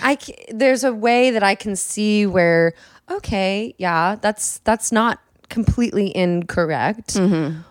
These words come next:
Speaker 1: but this isn't coming from that place of,
Speaker 2: Mm-mm.
Speaker 1: no.
Speaker 2: It's not from, like, a kind, like, "We're gonna live a long life together." It's like, "Why
Speaker 1: Yeah.
Speaker 2: aren't you as
Speaker 1: I
Speaker 2: hot as when we started dating?"
Speaker 1: Yeah.
Speaker 2: You're not giving compliments,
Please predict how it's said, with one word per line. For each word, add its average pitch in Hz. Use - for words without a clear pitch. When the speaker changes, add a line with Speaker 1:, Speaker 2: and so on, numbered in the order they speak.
Speaker 1:
but 214
this 214
isn't 269
coming 202
from 175
that 160
place 160
of, 240
Speaker 2:
Mm-mm. 170
Speaker 1:
no. 185
Speaker 2:
It's 190
not 208
from, 202
like, 190
a 185
kind, 175
like, 165
"We're 202
gonna 202
live 175
a 175
long 165
life 151
together." 113
It's 147
like, 151
"Why 165
Speaker 1:
Yeah. 240
Speaker 2:
aren't 349
you 302
as 262
Speaker 1:
I 269
Speaker 2:
hot 240
as 175
when 185
we 190
started 180
dating?" 147
Speaker 1:
Yeah. 285
Speaker 2:
You're 208
not 202
giving 190
compliments, 170